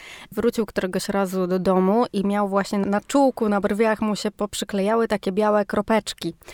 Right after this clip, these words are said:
Ja myślałam na początku, że to jakieś nasiona z, y, trawy czy coś, bo takie malusieńkie, a potem się okazało, że to ma jakieś malutkie nóżki i nie wiedziałam, co to jest.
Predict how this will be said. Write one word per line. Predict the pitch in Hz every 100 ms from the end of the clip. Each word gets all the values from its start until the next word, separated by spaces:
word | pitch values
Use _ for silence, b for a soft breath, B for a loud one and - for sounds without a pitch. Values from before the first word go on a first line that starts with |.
| B B B
Ja | - 190 214 233
myślałam | 233 - 226 233 226
na |
początku, | 214 226 233 233 -
że | 220 226
to | 226 226 226
jakieś | 226 220 226
nasiona | 220 202 240 247 220
z, | 208 - 185
y, | 196 180
trawy | - 196 214 240 247
czy | 220
coś, | 208 220
bo | 214
takie | 220 233
malusieńkie, | 226 240 - 262 240 190 190 B B B
a | -
potem | 233 247
się | 233 226
okazało, | 214 208 220
że | 214 202
to | 202
ma | 202 202
jakieś | 196 214 - -
malutkie | 170 180 202 - 226
nóżki | 233 254 208 - - - - B B B
i | -
nie | 214
wiedziałam, | 220 214 214
co | 208
to | -
jest. | 247 196 151 - -